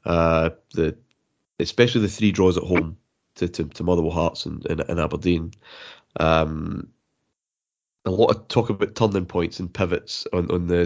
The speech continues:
the, the journey home, David, and on social media and, and wherever else over the, the, the,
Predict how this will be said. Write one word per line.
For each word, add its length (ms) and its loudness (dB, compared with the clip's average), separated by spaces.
the, 140 -2
the 140 -6
journey 260 0
home, 480 -2
David, 480 0
and 580 -4
on 260 0
social 320 0
media 220 0
and, 180 -4
and 120 -4
wherever 240 4
else 200 2
over 140 0
the, 140 -2
the, 160 -6
the, 380 -2